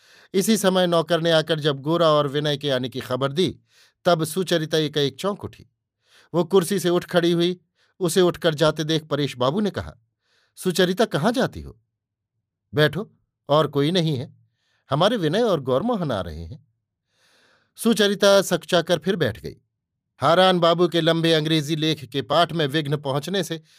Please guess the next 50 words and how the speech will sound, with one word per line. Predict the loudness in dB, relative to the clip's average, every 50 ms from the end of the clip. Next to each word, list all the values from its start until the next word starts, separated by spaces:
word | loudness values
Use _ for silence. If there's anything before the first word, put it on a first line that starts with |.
| _ _ _ _
सुचरिता | -8 -6 -4 0 2 2 2 2 0 0 0 0
का | 0 -2 -4
जी | -2 -4 -4
हल्का | -2 -4 -4 -2 -2 -2
हुआ। | -2 -2 -6 -10 -14 _ _ _ _ _ _ _ _ _ _ _ _ -4
गोरा | 0 2 4 4 4 2
के | 2 2 2
आने | 2 2 2 0
की | -4 -4 -2
बात | 0 2 2 0 0
सुनकर | -4 -4 -2 0 0 0
उसके | 0 -2 -4 -6 -2
मन | 0 0 0 0
में | -2 -4 -6 -8 _ _ _ _ _ _ -8
किसी | -4 -2 -2 -4
प्रकार | -4 -4 -2 0 0 0
का | 2 0 0
उल्लास | 0 2 2 2 2 2 0 -2
न | -2
हुआ | -2 -2 -2 -2 0 0
हो, | 0 0 -2 -4
सो | -6 -6 -6
नहीं, | -4 -4 -6 -8 -12 -16 _ _ _ _ _ _ _ _ _ _ _ _ _ _ -2
किंतु | -2 0 2 2 2
हारान | 4 4 2 4 4 2 2 2
बाबू | 2 2 2 0 -2
के | -4 -6
सामने | -2 0 0 0 2 0 -2
गोरा | -2 0 2 2 2 2
के | 2 0 0
आने | 0 0 0 0 -4 -4
से | -6 -12 -18 _ _ _ _ _ _ _ -4
उसके | -4 -2 0 0 2
मन | 2 2 2
में | 2 0 0
एक | 0 -2 0
तरह | -2 0 0 -2
की | -2 -6 -4
बेचैनी | -2 -2 -2 -2 0 0 0 0 0 0 0
और | 0 0 -2
संकोच | -2 -6 -6 -6 -6 -6 -6 -6 -4
मालूम | -4 -4 -4 -4 -4
होने | -6 -6 -6 -6 -6
लगा। | -6 -8 -10 -14 -18 _ _ _ _ _ _ _ _ _ _ _ _ _ _ _ -2
दोनों | 2 2 4 4 4 2
में | 2 0 0
पीछे | -2 -6 -4 -4 -4
झगड़ा | -4 -2 -4 -2 0 0 2
न | 2
हो, | 0 -2 -4 -8